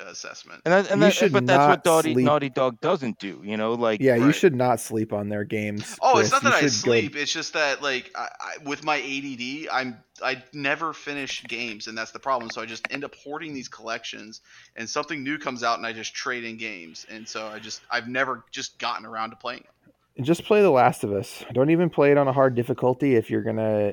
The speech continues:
Speaker 3: if you think the A D D is gonna affect you, because the story will pull you through that game. And, well, let's keep going, 'cause, uh, uh, spoiler, I'm gonna talk about the, uh, I'm gonna talk about The Last of Us <laughs> pretty soon.
Speaker 1: Gotcha.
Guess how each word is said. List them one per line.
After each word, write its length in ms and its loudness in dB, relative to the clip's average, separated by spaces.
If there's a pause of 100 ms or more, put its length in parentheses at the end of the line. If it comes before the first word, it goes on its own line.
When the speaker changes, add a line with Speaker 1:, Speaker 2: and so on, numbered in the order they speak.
Speaker 3:
if 140 -8
you 40 0
think 220 -2
the 100 -4
A 100 0
D 100 0
D 160 -4
is 100 -4
gonna 200 0
affect 360 0
you, 220 4
because 260 -4
the 80 -6
story 400 8
will 160 4
pull 240 2
you 140 2
through 220 0
that 160 2
game. 300 -4 (440)
And, 340 2 (540)
well, 280 10
let's 280 6
keep 200 0
going, 340 2
'cause, 180 0
uh, 80 2 (320)
uh, 200 4
spoiler, 640 6
I'm 80 4
gonna 160 0
talk 280 4
about 340 2
the, 140 2
uh, 140 0
I'm 120 0
gonna 100 0
talk 240 6
about 140 4
The 80 2
Last 280 2
of 120 -4
Us 240 -2
<laughs> 40 -12
pretty 220 6
soon. 460 4 (840)
Speaker 1:
Gotcha. 340 -8